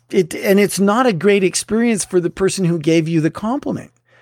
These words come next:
But when they, if somebody gives you a genuine compliment and you look them in the eye and you smile and you say,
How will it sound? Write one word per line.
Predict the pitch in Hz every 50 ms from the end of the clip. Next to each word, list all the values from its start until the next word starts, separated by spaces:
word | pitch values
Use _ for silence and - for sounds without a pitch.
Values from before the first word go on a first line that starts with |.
| _ - _ _ _ _ -
But | - 120 214 214 214 214 _ -
when | 208 160 170 202 202 208 208
they, | 208 220 254
if | 220 208 - - 170 -
somebody | - - - 269 269 277 269 220
gives | 196 247 254 226 190
you | 233 233
a | 214 180
genuine | 160 139 147 196 202 214 226 226 220 208 196 185
compliment | - 208 214 226 220 226 214 202 185 170
and | 165 160
you | 160 160
look | 160 165 202 226 -
them | - 226 208
in | 202 196 180
the | 175 -
eye | - 151 170 185 196
and | 202 190 175 165
you | 170 175
smile | 156 - - - - 170 165 160 160 156 160 190 202 208
and | 190 165 156 156
you | 180
say, | 170 - - 170 120 -